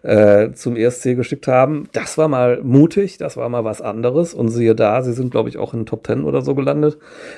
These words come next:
ähm, was für Irland wirklich seit Jahren nicht mehr vorgekommen ist, obwohl die eine so lange positive E-S-C-Geschichte haben.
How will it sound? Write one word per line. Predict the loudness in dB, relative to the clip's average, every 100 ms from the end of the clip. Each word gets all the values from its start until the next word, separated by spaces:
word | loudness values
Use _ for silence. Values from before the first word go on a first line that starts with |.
| 0
ähm, | 4 4 2
was | 0
für | -2
Irland | 0 2 0
wirklich | -2 -6 -2
seit | -2
Jahren | 0 -2 -2 -2
nicht | -4
mehr | -6 -2
vorgekommen | -2 -2 -2 -2 0
ist, | -2 -4
obwohl | -2 -2
die | -2
eine | -4 -4
so | 0 2
lange | 2 2 0 -4
positive | 0 2 4 0 -2 -2 -2
E-S-C-Geschichte | -2 -2 -4 -4 -4 -4 _ -20 -20 _ -4 -2 -2 0
haben. | 0 0 -2